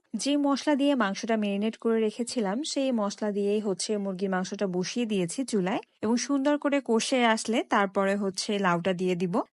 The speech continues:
ততক্ষণ পর্যন্ত একদম সুন্দর করে ঢেকে ঢেকে রান্না করব এবং মশলাপাতি সব সুন্দর করে মুরগির ভিতরে ঢুকে যাবে। ছোটবেলা থেকেই একটা প্রবলেম হয়, সেটা হচ্ছে রোজা রেখে মনে হয় যেন পুরো পৃথিবী খেয়ে ফেলতে পারবো ইফতারির পরে।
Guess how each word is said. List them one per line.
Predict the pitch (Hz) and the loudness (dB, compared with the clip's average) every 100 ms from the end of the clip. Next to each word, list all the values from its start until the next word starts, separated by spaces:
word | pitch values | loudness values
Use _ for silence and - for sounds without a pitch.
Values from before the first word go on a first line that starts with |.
| - | -2
ততক্ষণ | 240 277 - 285 | 0 0 -2 -2
পর্যন্ত | 262 247 254 240 269 277 - | 0 0 -2 -2 -2 -4 -2
একদম | 196 185 214 | -4 -2 -6
সুন্দর | - 214 208 214 | -6 -4 -2 -2
করে | 214 220 | 0 0
ঢেকে | 214 196 208 | 0 -2 0
ঢেকে | 208 220 | -2 0
রান্না | 208 185 190 208 | 2 2 0 -2
করব | 214 196 240 | 0 0 0
এবং | 226 196 190 | 0 -2 -4
মশলাপাতি | 190 190 208 202 196 220 | -2 -2 -4 -2 0 0
সব | - 226 214 | 0 0 -2
সুন্দর | - 214 220 | -6 -2 0
করে | 220 220 220 | 0 0 0
মুরগির | 208 185 196 185 208 | -2 -4 -4 -2 -4
ভিতরে | 202 202 202 | 0 2 2
ঢুকে | 220 262 | 0 0
যাবে। | 233 180 214 440 - | 2 2 0 -2 -4
ছোটবেলা | 277 277 285 277 277 | -4 0 2 2 2
থেকেই | 262 285 | -2 0
একটা | 262 214 202 | 0 2 0
প্রবলেম | 190 170 175 | 2 2 0
হয়, | 180 175 | 0 -2
সেটা | - 208 | -2 -2
হচ্ছে | 214 208 - 247 | -2 -2 -2 0
রোজা | 233 196 208 | 2 2 2
রেখে | 208 208 | 2 0
মনে | 214 196 196 | -4 -2 -4
হয় | 208 220 | -2 -2
যেন | 202 208 | -2 -4
পুরো | 240 220 208 - | -2 -2 -2 -4
পৃথিবী | - 233 - 247 240 | -6 -6 -4 -4 -4
খেয়ে | - 214 | -2 -2
ফেলতে | 202 202 185 196 | 0 -2 -2 -2
পারবো | 180 180 294 | 0 0 0
ইফতারির | 190 - 170 170 170 | 0 -2 -4 -2 -2
পরে। | 156 147 | -2 -2